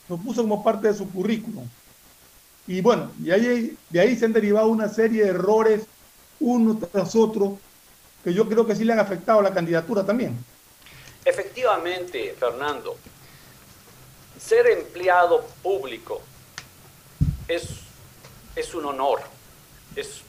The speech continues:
Speaker 2: es un compromiso, es una responsabilidad. Tener un empleo es bueno.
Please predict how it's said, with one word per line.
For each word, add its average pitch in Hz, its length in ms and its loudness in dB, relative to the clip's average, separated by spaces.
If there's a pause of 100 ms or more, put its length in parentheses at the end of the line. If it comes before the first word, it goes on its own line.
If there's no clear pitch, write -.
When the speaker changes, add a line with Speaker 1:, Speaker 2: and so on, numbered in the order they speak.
(320)
Speaker 2:
es - 120 -16
un 160 80 -14
compromiso, 143 720 -6
es - 100 -16
una 127 160 -8
responsabilidad. 110 760 -4
Tener 170 300 -6
un 175 140 -6
empleo 131 680 -2
es 98 120 -10 (160)
bueno. 135 320 -6